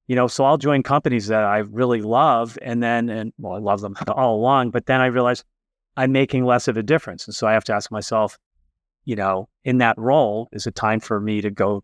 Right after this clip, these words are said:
do something else or to somehow truncate that role? But, you know, to me, that my true north is, am I having fun? Am I enjoying the people I'm working with? Am I contributing?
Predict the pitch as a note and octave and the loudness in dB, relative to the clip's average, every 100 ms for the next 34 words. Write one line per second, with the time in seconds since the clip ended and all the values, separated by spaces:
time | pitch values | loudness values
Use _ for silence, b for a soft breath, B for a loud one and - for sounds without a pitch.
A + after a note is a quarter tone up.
0 | - G#2 - _ G#2+ B2 A#2 F2+ - F#2+ | -6 -8 -8 _ -2 2 2 0 -8 -10
1 | - G2 G#2 G2 G2+ F#2 - B2 - G#2 | -10 -6 -6 -2 -4 -4 -2 -2 -2 -4
2 | G2+ F#2+ F2+ G2+ F#2 _ _ _ _ _ | -2 -4 -4 -8 -14 _ _ _ _ _
3 | _ _ - A#2+ - - B2 B2 C3 C3 | _ _ 2 2 0 -2 0 0 0 2
4 | C3+ C3 A#2 - A#2 B2 - C#3+ C3 B2 | 4 4 2 0 0 0 0 0 0 2
5 | B2+ B2 A2 G2+ - _ _ - G2+ G2 | 2 2 -2 -4 -8 _ _ -10 -4 -2
6 | A#2 B2 C#3 C3 A#2+ A#2+ A#2+ A#2+ G#2+ G2+ | 2 2 2 0 2 2 2 -2 -6 -6
7 | G2+ A2 A#2 A#2+ - A#2+ C3 B2 A#2+ A#2 | -4 0 0 0 0 -2 2 2 0 -2
8 | - _ - A#2 A#2 A2+ A2+ - _ _ | -10 _ -8 -6 -2 -2 -2 -6 _ _
9 | _ - A2+ A#2 - A2+ - B2+ G#2+ E2 | _ -4 0 0 0 -4 -2 -2 -2 -8